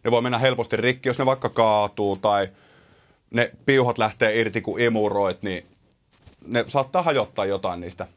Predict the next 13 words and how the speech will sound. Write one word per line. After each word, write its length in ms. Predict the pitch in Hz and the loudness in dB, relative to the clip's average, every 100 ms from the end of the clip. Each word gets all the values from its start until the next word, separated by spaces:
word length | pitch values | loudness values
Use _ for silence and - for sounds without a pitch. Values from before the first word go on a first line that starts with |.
| _ _ _ - | _ _ _ -2
sähkörummuista. 720 | 104 95 92 85 85 - 87 | -2 -2 -8 -8 -10 -10 -10
Että 220 | - 117 - _ _ | -4 -4 -4 _ _
kaikkia 260 | 165 160 165 | -4 -2 0
tommosia 400 | 180 165 143 131 | 0 0 0 0
niinku 300 | 123 175 - _ _ - | 0 -4 -8 _ _ -8
kannattaa 380 | 127 120 - 101 | -4 -4 -2 -4
ottaa 280 | 101 107 98 | -4 -6 -4
huomioon, 440 | 107 92 90 85 | -2 -2 -6 -12
kun 120 | 95 _ - | -16 _ -12
on 100 | 101 | -4
hankkimassa 520 | 117 104 - 90 - | -4 -4 -10 -12 -12
sitä 240 | 92 - 85 _ _ - | -12 -10 -10 _ _ -4
rumpusettiä. 680 | 104 95 95 - - - | -4 -4 -10 -12 -16 -18